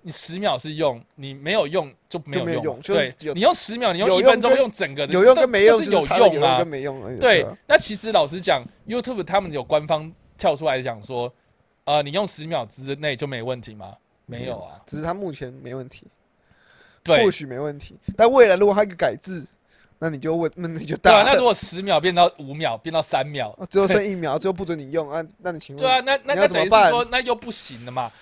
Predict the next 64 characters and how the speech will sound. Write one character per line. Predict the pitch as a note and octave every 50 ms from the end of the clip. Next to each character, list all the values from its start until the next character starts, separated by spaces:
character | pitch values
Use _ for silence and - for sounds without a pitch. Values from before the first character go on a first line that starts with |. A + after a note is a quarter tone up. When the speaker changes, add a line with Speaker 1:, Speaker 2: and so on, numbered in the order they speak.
| _ _ _
Speaker 1:
对， | B3+ B3 G3+
所 | - D4 F4
以， | F#4+ C#4+ G#3
所 | - F3+ F#3+ D#4+
以 | D4
这 | D4 E4+
件 | E4+ E4+
事 | - E4+ C4
情 | A#3 G#3+ G3+
就 | G#3 C4 C4
是 | C4+ B3+
说， | G#3+ B3 B3 B3 - _ _ _ _
呃， | - G3 F#3 F3 E3+ E3+ F3 F3 _ _ _ _ _ _ - - - C3+ -
我， | - F3 E3+ F3 - -
我， | F#3+ D#3 D#3 D#3 D3+ C#3+ D3 D3 D3 D3+ _ _
我 | - D#3+ D#3 D#3 D3+
发 | C#3+ - - A3+ A3+ A#3
现 | A3+ - B3+ A#3 F#3+ D#3+
我 | C3+ C3+
的 | C3+ C#3+
观 | - - E3 E3+ F#3 F#3
察 | - E3+ C3 A#2 A#2
啦， | A2+ A2+ A2+
有 | B2 E3
很 | F#3+ G3 D#3
多 | D3 E3+ E3+
YouTuber | E3+ D#3+ E3 F3 F3 F#3 F3 E3+ F3+ F3+ D3+ B2+ A#2+
他 | C3+ D#3
们 | D#3 C#3+ C3
自 | C3+ - - - E3 D#3 C#3+
己 | - - A#2+ G#2+ G#2+ A2
私 | - - - - D#3 D#3
下， | D#3 - E3 C#3
包 | - - E3 E3+
括 | F3 E3+ F3+ E3+
现 | E3+ - - F3 C#3+ C#3
在 | C#3 E3+ C#3+ B2+
的， | B2 A#2+
我， | A2+ B2+ D3+ D3 D3 D#3 D#3+ _
我， | - D3+ D3+ D3 D3 D3+ _ _ _ _ _ _
我 | - G3+
讲 | - A3 F3
一 | E3+
个 | F#3 F#3
比 | D3+ D3
较 | - F#3+ F3+ E3+ D#3+ D3+ D#3 - _ _ - - _ _ _ _ _ _
残 | - - E3+ E3 E3+
酷 | E3+ A3 A3 G3
一 | G3 G3
点 | F3 C#3+
的 | B2 B2
事 | B2+ - F3 D#3
情， | C3+ A#2+ C3 A2 - _ _
这 | - F#3+
个 | G3 E3+ D3+ D3+ D3+ -
其 | - - F#3+
实 | F#3 A3+ G#3+
有 | G3+ F#3+
点 | F#3 D#3+
白 | C3 C3 A#2+ A2+ A2+
目， | B2+ C#3 C3 A#2+ A#2 _
但， | D3 D3 D3+ E3
但 | F3 G#3 G3
是 | F#3+ G#3